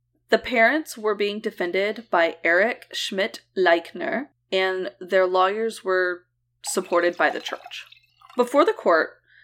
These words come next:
doctors testified that Anneliese Michel was not possessed, stating that this was a psychological effect because of her strict religious upbringing and her epilepsy. But the doctor,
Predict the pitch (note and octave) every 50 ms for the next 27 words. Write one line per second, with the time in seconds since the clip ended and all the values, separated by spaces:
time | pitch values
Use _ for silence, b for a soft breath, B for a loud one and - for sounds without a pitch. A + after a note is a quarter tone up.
0 | b b b b b b b _ A#3 G#3+ A3+ A3+ - E4+ D#4 - - A3+ G3 -
1 | - G3 - G#3+ G3 F#3 F#3 F#3+ F#3+ F3+ - - F#3 F3+ E3 E3+ E3 - - E3+
2 | E3+ F3 F#3+ G#3 A3 A3 - - G#3+ A3 A3 - G3 D#3+ D#3+ D#3+ D#3+ - - D#3
3 | E3+ E3 E3 - F3 E3 D#3 D3 D3+ - - A3+ G#3 - - G2+ - - - -
4 | - - _ _ _ _ - - - - F#3+ F3+ F3+ F#3 G3 G3 G3 G3 F#3 F#3
5 | E3+ F3 F3 - E3+ E3+ F3 - - - F3+ E3+ E3 D#3+ E3 E3 - - - D#3+
6 | D#3 D#3+ - - - D3+ D#3 - G3+ G#3+ G#3+ F#3+ F#3+ F#3 - A3 G#3 A3+ G#3+ G#3+
7 | G#3+ G#3 - A3 A3 - - F3 D#3+ E3 - - _ - E3+ F3 - E3 - F3
8 | - E3+ D#3+ D#3+ - - - E3+ F#3 - _ - - F3 F3+ F3+ F3 E3 D#3 -
9 | G3 F#3+ - _ - D#3 - - F3+ F3+ F#3+ G3+ A3 A3+ A#3 A#3+ - b b b
10 | b b b b - - C3 - A3 A3 - - E3+ - - G#2+ C3 - - -
11 | - - C3+ A#2+ - - b b b b b b b b b b b _ _ -
12 | F#3 G#3 G3+ - G#3 F#3+ - A3 A3+ C#4 - - - G#3 F3+ D#3+ D#3+ D#3+ F#3 G3
13 | G#3 _